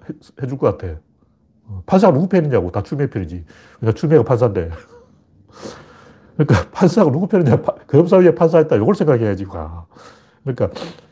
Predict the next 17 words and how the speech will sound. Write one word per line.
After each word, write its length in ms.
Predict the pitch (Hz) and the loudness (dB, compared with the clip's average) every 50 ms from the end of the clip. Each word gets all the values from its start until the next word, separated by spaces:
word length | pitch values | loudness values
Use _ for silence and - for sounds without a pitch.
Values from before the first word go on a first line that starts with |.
| _ _ _ _ | _ _ _ _
제가 160 | - - 117 | 0 2 2
생각하기에는 340 | 117 147 131 131 131 107 95 | 4 4 2 2 0 0 0
문재인 280 | 107 147 151 165 160 | 2 4 4 6 6
대통령이 340 | 156 160 - 151 143 147 120 | 4 4 2 2 2 2 2
이걸 240 | 107 131 160 160 139 | 4 6 6 6 6
알고 520 | 104 113 156 165 190 180 147 101 85 78 - _ _ _ _ _ _ _ _ _ _ _ _ _ - | 6 4 4 4 2 2 0 0 -4 -6 -14 _ _ _ _ _ _ _ _ _ _ _ _ _ -10
추미애를 380 | - - 147 143 147 147 123 | -4 -2 4 6 6 6 4
판사로 300 | - - 135 127 147 139 | 2 -2 0 2 2 0
임명한 300 | 123 107 117 120 120 123 | 0 -2 -4 -6 -6 -8
거예요. 480 | 143 185 165 127 98 92 98 98 92 - _ _ _ _ _ _ _ _ | -10 -10 -10 -10 -10 -10 -14 -16 -20 -20 _ _ _ _ _ _ _ _
검사를 420 | - - 127 127 135 - 170 156 151 131 | -2 0 2 2 4 4 6 6 6 6
조질 240 | - 143 135 139 | 4 2 2 0
사람은 300 | 123 - 117 107 120 123 | -2 -2 -2 -4 -4 -4
판사밖에 440 | 120 - 139 123 147 139 143 - - | -6 -4 0 2 2 2 2 0 -4
없다. 300 | 95 - - 98 87 - _ _ _ _ _ _ _ _ _ _ _ _ _ _ _ _ _ - - - - - - - _ _ _ _ - | -6 -4 -4 -6 -6 -8 _ _ _ _ _ _ _ _ _ _ _ _ _ _ _ _ _ -20 -20 -20 -20 -20 -20 -20 _ _ _ _ 0
애들 180 | 131 120 120 104 | 2 2 2 2
장난이, 300 | 113 107 113 135 147 | 0 0 0 -2 -2